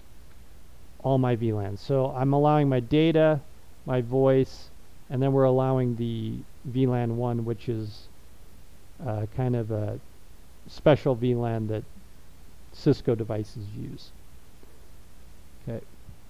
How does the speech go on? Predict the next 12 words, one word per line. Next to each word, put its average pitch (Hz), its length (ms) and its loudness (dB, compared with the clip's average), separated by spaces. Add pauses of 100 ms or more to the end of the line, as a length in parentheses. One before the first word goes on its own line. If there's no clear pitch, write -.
(160)
we're 139 120 6
not 165 200 8
gonna 175 120 4
worry 165 160 6
about 151 200 6
untag 135 480 2
'cause 104 100 -8
this 120 220 -4
is 113 120 -10
trunked. - 460 -8 (2000)
Okay, 117 200 -6
so 123 380 0